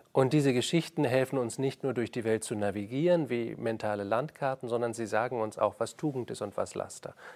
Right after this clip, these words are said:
wer ein Held ist und wer ein Schurke ist. Das heißt, sie geben uns auch eine Handlungsanweisung. Und in der kleinen Eiszeit, die Geschichte, die zerschellte, war die Geschichte, dass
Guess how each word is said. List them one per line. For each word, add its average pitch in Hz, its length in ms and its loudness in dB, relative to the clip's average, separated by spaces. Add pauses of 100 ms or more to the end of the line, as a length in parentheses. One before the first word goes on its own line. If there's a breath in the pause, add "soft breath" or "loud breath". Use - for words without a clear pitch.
(100)
wer 117 240 6
ein 113 80 2
Held 117 380 2
ist 120 220 -6
und 95 120 -10
wer 104 120 0
ein 98 120 -6
Schurke 107 400 -10
ist. - 360 -14
Das - 120 -10
heißt, 131 220 0 (320 loud breath)
sie - 100 -6
geben 147 240 4
uns 131 160 2
auch 123 140 4
eine 117 180 0
Handlungsanweisung. - 1160 -4 (680 loud breath)
Und 135 400 4 (1400 loud breath)
in 139 100 0
der 135 120 6
kleinen 139 300 4
Eiszeit, 147 460 2
die 135 80 -2
Geschichte, 131 420 -2
die 123 140 -4
zerschellte, 117 600 0
war 107 220 2
die 107 120 -6
Geschichte, 107 460 -6
dass - 380 -4